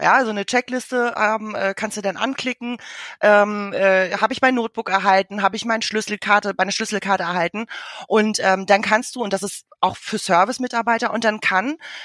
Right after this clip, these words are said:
derjenige, der es erhalten hat, unterschreiben und derjenige, der es ausgegeben hat, unterschreiben. Alles in dieser App halt tatsächlich, ne? Und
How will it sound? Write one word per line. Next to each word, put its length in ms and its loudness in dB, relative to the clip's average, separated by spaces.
derjenige, 500 4
der 120 4
es 80 -2
erhalten 480 2
hat, 100 -4
unterschreiben 600 -2
und 120 -6
derjenige, 480 -2
der 140 0
es 80 -6
ausgegeben 580 0
hat, 100 -4
unterschreiben. 520 -8
Alles 300 0
in 280 -4
dieser 360 -2
App 140 4
halt 200 0
tatsächlich, 560 -12
ne? 120 0
Und 200 0